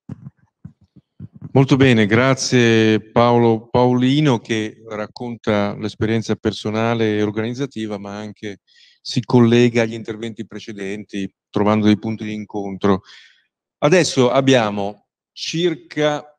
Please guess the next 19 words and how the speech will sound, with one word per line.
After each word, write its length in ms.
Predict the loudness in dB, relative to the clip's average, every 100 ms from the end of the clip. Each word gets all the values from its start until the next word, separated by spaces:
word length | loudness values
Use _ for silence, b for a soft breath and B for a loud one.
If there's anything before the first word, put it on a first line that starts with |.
| _
eh, 320 | -8 -6 -6
venti 300 | -2 -2 0
minuti, 280 | -2 -2 -4
un 120 | -2
po' 140 | -2
meno 240 | 0 -2 -2
di 100 | -2
venti 300 | -2 -2 2
minuti, 400 | 4 4 2 2
a 40 |
dire 140 | 2 0
la 80 |
verità, 580 | 2 2 2 0 2 -2 -4 _ _ b b b
e 100 | 0
vorrei 320 | 4 4 4
fare 680 | 2 0 2 2 0 -4 -8
insieme 400 | -16 -10 -8 -6
a 20 | -4
voi 580 | -2 0 0 -2 -8